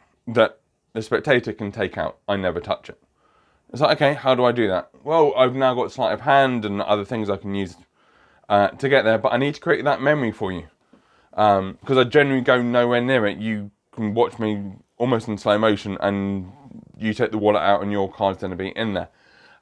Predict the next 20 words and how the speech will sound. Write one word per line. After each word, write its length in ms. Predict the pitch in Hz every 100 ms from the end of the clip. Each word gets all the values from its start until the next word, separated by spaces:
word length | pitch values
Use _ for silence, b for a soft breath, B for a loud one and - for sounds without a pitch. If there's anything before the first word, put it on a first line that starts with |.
| 120
Um, 640 | 123 117 117 113 110 101 - _ _ _ _ _ -
I 100 | 127
can 140 | 131
make 160 | 127 127
cards 320 | 131 120 117
invisible. 400 | 127 131 117 104
I 40 |
can 120 | 107
make 160 | 117 107
cards 340 | 123 110 107
change 340 | - 151 113 107
in 80 | 110
your 100 | 110
hand. 340 | 120 101 90 b b b b b
So 140 | - 131
when 180 | 147 180
I'm 140 | 170
storyboarding 680 | - 170 165 151 147 139 131
a 40 |
trick, 340 | 131 175 127